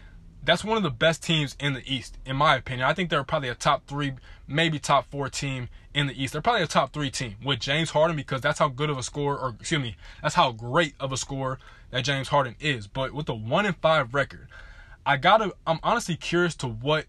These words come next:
is going on inside the brain of M-, Masai Ujiri. Do you continue the season out with the current roster that you have? Do you trade Kyle Lowry? Do you trade for James Harden? Do you blow it up in general? Do you go into a rebuilding mode?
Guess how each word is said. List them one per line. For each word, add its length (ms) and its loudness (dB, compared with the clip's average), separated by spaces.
is 160 -4
going 380 -2
on 240 0
inside 320 2
the 60 -8
brain 340 -2
of 60 -6
M-, 200 -6
Masai 460 0
Ujiri. 340 -4
Do 80 -6
you 140 -4
continue 460 0
the 100 -4
season 300 -2
out 200 8
with 140 -8
the 100 -6
current 260 0
roster 220 0
that 180 -4
you 80 -10
have? 420 6
Do 100 2
you 140 0
trade 440 2
Kyle 240 6
Lowry? 340 2
Do 80 -6
you 120 -4
trade 340 0
for 80 -2
James 320 0
Harden? 380 2
Do 80 -4
you 140 0
blow 340 2
it 60 2
up 140 -2
in 160 -6
general? 420 0
Do 80 -4
you 100 -2
go 180 0
into 200 -2
a 60 -4
rebuilding 500 0
mode? 300 0